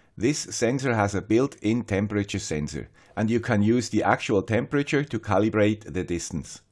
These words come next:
Even better. All of the sensors we looked at so far are quite big because they have an independent loudspeaker and a microphone.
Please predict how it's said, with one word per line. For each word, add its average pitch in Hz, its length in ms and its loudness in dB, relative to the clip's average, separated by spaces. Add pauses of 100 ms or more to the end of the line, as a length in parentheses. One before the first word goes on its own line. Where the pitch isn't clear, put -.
(220)
Even 147 240 2
better. 101 380 2 (680)
All 147 260 6
of 131 100 2
the 117 80 2
sensors 139 640 0
we 104 160 4
looked 139 400 0
at 123 240 -2
so 107 260 0
far 110 440 4
are 95 100 2
quite 98 400 -2
big 131 380 0 (280)
because 107 360 -2
they 104 120 4
have 104 380 0 (220)
an 101 140 2
independent 107 680 2
loudspeaker 123 640 0
and 98 260 0
a 101 60 0
microphone. 78 680 -6